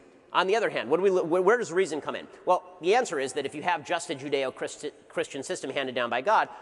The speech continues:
reason doesn't come into it, presumably, because you just obey whatever God tells you, and then you have a theocracy.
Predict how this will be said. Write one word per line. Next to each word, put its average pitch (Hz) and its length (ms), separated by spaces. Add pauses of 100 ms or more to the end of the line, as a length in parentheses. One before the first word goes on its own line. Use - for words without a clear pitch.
(120)
reason 170 260
doesn't 156 240
come 147 180
into 190 300
it, 110 160
presumably, 127 500
because 139 380 (100)
you 151 120
just 143 180
obey 143 220
whatever 135 260
God 127 300
tells 107 260
you, 175 160
and 170 80
then 131 80
you 135 80
have 135 100
a 135 40
theocracy. 147 640